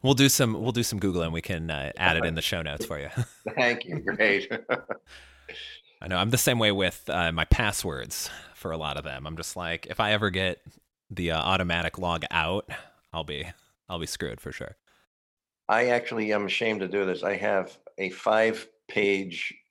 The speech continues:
Speaker 2: list of my passwords that I keep. I keep one with my laptop. I keep <laughs> one with my,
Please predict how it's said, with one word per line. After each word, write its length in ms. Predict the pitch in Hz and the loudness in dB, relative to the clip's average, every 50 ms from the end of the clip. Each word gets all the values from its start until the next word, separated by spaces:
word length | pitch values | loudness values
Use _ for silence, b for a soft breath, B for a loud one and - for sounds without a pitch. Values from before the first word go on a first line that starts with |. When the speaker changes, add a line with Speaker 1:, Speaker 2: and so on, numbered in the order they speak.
| _ - - | _ -12 -8
Speaker 2:
list 400 | 107 101 113 113 - - - - | -2 2 2 2 2 0 0 -2
of 120 | 101 95 | 0 0
my 160 | 101 98 98 98 | 2 0 0 0
passwords 960 | 98 - 98 98 92 - - 90 95 92 87 82 82 - - - - - _ _ _ _ _ _ _ 92 | 2 2 2 2 2 2 -2 -2 -2 0 0 -2 -4 -8 -12 -16 -16 -18 _ _ _ _ _ _ _ -6
that 160 | 104 98 92 | -2 0 0
I 80 | 92 90 | 0 -2
keep. 280 | - - - - 95 | -4 -10 -12 -6 -2
I 120 | 95 95 92 | 0 0 0
keep 260 | 92 - 95 87 - | 0 -4 -6 -6 -2
one 220 | 95 98 98 98 | 0 0 0 0
with 100 | 98 98 92 | -2 -2 0
my 120 | 104 101 | 2 2
laptop. 600 | 101 98 98 98 101 - - - 101 101 98 - | 4 4 4 2 2 0 0 -2 0 0 0 -4
I 60 | 92 | -8
keep 240 | - - 101 92 - | -12 -12 -14 -12 -8
<laughs> 0 | |
one 240 | 95 104 - - 127 | -6 -6 -4 -4 -2
with 160 | 120 117 - | -2 -2 0
my, 240 | 107 113 113 107 | 2 2 2 0